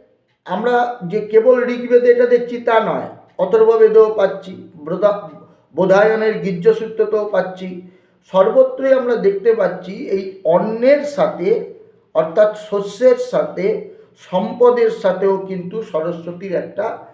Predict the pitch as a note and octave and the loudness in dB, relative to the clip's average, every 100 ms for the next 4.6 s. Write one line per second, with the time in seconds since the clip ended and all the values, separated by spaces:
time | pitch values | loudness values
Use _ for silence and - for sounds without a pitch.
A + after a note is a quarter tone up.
0 | _ _ - D#3+ E3+ E3+ A#3+ - - D3+ | _ _ -12 -6 -4 -4 -6 -10 -12 -10
1 | D3 - C#3 - - - A2+ - _ _ | -10 -10 -12 -10 -10 -10 -16 -20 _ _
2 | _ _ _ _ _ _ _ _ _ _ | _ _ _ _ _ _ _ _ _ _
3 | _ _ _ - A2+ F#3+ C4+ G3+ A#3+ A#3 | _ _ _ -10 2 2 4 4 4 2
4 | - F#3+ A3 - - | -4 2 2 2 -2